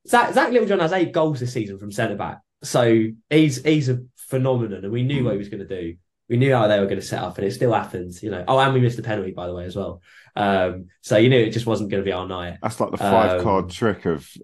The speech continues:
Speaker 2: you're not gonna win a game.
Speaker 1: <laughs> Yeah, literally.
Speaker 2: <laughs>
Speaker 1: You know, uh, would you like to double down?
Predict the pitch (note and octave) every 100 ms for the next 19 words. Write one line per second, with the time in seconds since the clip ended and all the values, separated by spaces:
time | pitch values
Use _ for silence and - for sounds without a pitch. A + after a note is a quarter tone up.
0 | - F#2+ F2+ D#2+ F2 E2+ E2+ E2 D2+ C#2+
1 | _ _ - F#3+ - - A#2 B2+ B2 -
2 | G2+ A#2+ - - - - - F#2 - -
3 | G#2+ G2 F2+ - _ - B2 A#2 G2+ F#2+
4 | F#2+ G2 B2 A#2+ - B2 C3 A#2 B2+ D#3